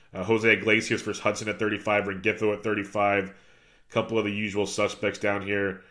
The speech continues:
Other than that, this is more like a, a Willy Adames. Talked about him yesterday. He had a granny. He's thirty-two hundred.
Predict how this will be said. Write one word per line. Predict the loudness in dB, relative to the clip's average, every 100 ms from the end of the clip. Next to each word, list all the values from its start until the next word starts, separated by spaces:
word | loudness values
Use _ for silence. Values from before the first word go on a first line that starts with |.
| -20 -20 _ _ _ -2
Other | 2 2
than | 2
that, | 2 2
this | 0
is | -6
more | 0 2
like | 2 0
a, | -2 -2
a | 0
Willy | 4 4
Adames. | 6 4 2 2
Talked | 2 2
about | 2 2
him |
yesterday. | 2 2 0
He | 0
had |
a | -2
granny. | 0 0 0 -6
He's | -10 -2
thirty-two | 0 0 -6 -8
hundred. | -6 -4 0 0 -2